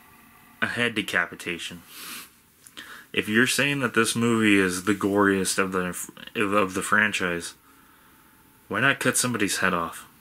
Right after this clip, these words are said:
You know, like, you seen that, you seen that scene in the M T V show where Bella Thorne's sitting in her pool and then her boyfriend's head gets thrown in the pool. Fuck that. Actually show somebody's head getting cut off.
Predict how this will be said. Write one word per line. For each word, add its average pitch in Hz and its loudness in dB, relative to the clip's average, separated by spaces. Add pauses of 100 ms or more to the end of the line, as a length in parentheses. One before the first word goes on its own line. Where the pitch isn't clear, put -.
(540)
You 95 -6
know, 87 -4
like, 95 -2
you 113 0
seen 143 2
that, 117 2 (280)
you 117 -4
seen 139 -6
that 113 0
scene 113 0
in 92 -2 (300)
the 101 0
M 101 0
T 101 2
V 95 2
show 87 2
where 85 2 (960)
Bella 98 2
Thorne's 95 0
sitting 95 2
in 95 0
her 95 0
pool 87 -2 (260)
and 95 -2
then 85 -6 (680)
her 95 -4
boyfriend's 90 -2
head 95 -2
gets 92 0
thrown 92 2
in 85 -6
the 85 -6
pool. 85 -10 (800)
Fuck 120 0
that. 90 0 (200)
Actually 107 -2
show 98 2
somebody's 90 -4
head 101 0
getting 87 -6
cut 95 0
off. 82 -4